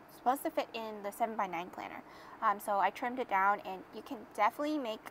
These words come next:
um, stickers work for your planners. Um, so yeah,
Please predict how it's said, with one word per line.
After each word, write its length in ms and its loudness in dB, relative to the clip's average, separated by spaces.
um, 180 0
stickers 360 -8
work 220 -4
for 120 -8
your 120 -4
planners. 440 -4
Um, 240 -4
so 280 4
yeah, 120 4